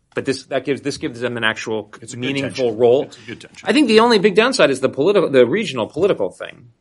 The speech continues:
Speaker 1: because, you know, again, the perfect situation would be if we could just fly a couple B twos and sink every Chinese ship, but you, we're not gonna be able to do that.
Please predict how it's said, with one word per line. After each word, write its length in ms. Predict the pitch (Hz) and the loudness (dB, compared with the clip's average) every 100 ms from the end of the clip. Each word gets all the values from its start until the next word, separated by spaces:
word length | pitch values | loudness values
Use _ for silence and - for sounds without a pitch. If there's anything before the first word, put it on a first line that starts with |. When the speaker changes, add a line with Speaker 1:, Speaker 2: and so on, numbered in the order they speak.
| _ | _
Speaker 1:
because, 580 | - - 139 117 - - _ _ _ _ _ _ - | -8 2 4 4 -2 -12 _ _ _ _ _ _ -4
you 160 | 160 | 0
know, 120 | 131 | 2
again, 260 | 120 170 123 | 2 0 -2
the 80 | 107 | -4
perfect 360 | - 170 160 | -4 -4 -4
situation 520 | 139 117 117 113 - 113 | -8 -10 -6 -6 -6 -12
would 120 | 104 | -4
be 140 | 120 | -2
if 140 | 113 123 | -2 -4
we 100 | 113 | -10
could 140 | 113 | -10
just 260 | 107 - _ _ _ - _ _ | -12 -14 _ _ _ -20 _ _
fly 320 | _ 123 117 | _ -2 0
a 40 | 110 | 0
couple 240 | 117 117 | -4 -8
B 160 | 107 117 | -6 -8
twos 320 | 127 120 104 | -8 -8 -10
and 320 | 107 104 107 _ | -14 -16 -20 _
sink 240 | - 123 110 | -16 -10 -4
every 160 | 107 | -4
Chinese 320 | 107 113 110 104 | -4 -8 -8 -8
ship, 240 | 110 - | -8 -8
but 140 | - | -12
you, 160 | 127 127 | -14 -16
we're 100 | 151 | -10
not 120 | 147 143 | -8 -4
gonna 60 | |
be 60 | 151 | -4
able 100 | 143 | -4
to 80 | 190 | -6
do 60 | |
that. 80 | 76 | -8